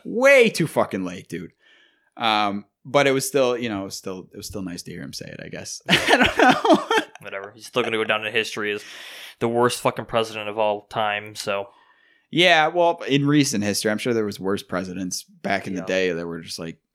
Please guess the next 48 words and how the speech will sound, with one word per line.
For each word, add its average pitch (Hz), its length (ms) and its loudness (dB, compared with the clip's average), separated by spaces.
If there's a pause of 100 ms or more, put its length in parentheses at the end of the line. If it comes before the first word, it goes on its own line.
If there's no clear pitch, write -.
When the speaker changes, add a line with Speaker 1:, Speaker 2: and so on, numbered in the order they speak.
(100)
Speaker 1:
actually 87 400 -10
murdering 90 380 -8
people 85 300 -14
or 80 80 -16
something 78 300 -16
like 78 200 -18
that. 80 260 -16 (220)
I 113 120 -6
don't 95 80 -4
know. 85 180 -8 (320)
But 156 120 4
yeah, 180 200 4 (160)
so, 143 300 2
uh, 127 460 4 (520)
that's, 143 440 0
that's 127 260 -2
probably 147 360 2
our 113 120 2
time, 117 420 -2 (400)
and 110 400 -6
that's 113 220 2
all 117 160 2
that 107 80 0
we'll 107 120 -2
talk 107 260 -6
about 92 260 -6
politics. - 640 -6 (120)
Like 123 120 -4
I 113 40 -4
said, - 200 -4
it's, 156 100 -6
it's, 269 320 -2
we're 185 160 4
always 233 160 6
gonna 214 140 0
do 160 100 6
it 156 60 4
in 147 40 2
the 139 60 2
last 131 240 2
five 117 220 4
minutes 107 240 -2
'cause 110 100 -8
everybody 107 260 2
clicks - 280 -8
off 90 200 -4
by 92 120 -6
then, 90 160 -6